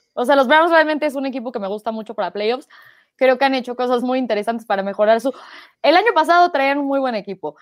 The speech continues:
e hicieron cosas muy interesantes para mejorar su equipo en esta, en esta offseason. Entonces, yo los veo como contendientes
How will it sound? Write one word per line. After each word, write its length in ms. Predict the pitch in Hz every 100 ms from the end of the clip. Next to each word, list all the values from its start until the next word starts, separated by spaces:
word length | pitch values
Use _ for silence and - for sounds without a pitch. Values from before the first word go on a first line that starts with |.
| - _
e 80 | 226
hicieron 280 | 262 320 339
cosas 160 | 320 311
muy 140 | 320
interesantes 400 | 294 262 294 254
para 160 | 262 254
mejorar 500 | 262 262 277 294 302
su 80 |
equipo 380 | 339 285 220 277
en 160 | 269 254
esta, 560 | 254 277 262 247 233 - - -
en 80 | 262
esta 180 | 277
offseason. 460 | 277 262 302 247 226
Entonces, 500 | 240 269 277 294 311 - - - _ _ _
yo 380 | 208 202 311
los 180 | 415 466
veo 180 | 311 311
como 260 | 339 311 285
contendientes 1120 | 233 226 226 220 226 269 269 175 147 - -